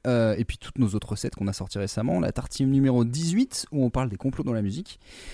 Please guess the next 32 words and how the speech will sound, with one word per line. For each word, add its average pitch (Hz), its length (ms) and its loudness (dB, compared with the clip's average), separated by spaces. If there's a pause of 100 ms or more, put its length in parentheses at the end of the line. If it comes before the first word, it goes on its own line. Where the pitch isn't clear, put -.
(280)
Euh, 117 480 4
et 156 80 4
puis 190 200 4
je 160 60 2
vous 202 80 4
prépare 190 280 2
un 165 80 4
gros 156 160 2
format 175 280 2
pour 160 140 -4
cet 151 180 0
été 151 220 0
autour 143 240 2
d'une 113 140 6
histoire 135 360 -2
assez - 220 -4
incroyable 185 540 0
et 131 40 4
peu 196 180 -2
connue, 160 340 2
mais 180 120 2
je 123 100 -4
vous 127 140 -4
en 123 60 4
dirai 120 160 0
un 123 80 0
petit - 120 -6
peu 117 100 -2
plus 160 180 -6
dans 131 80 2
pas 131 100 -4
longtemps. 131 320 -2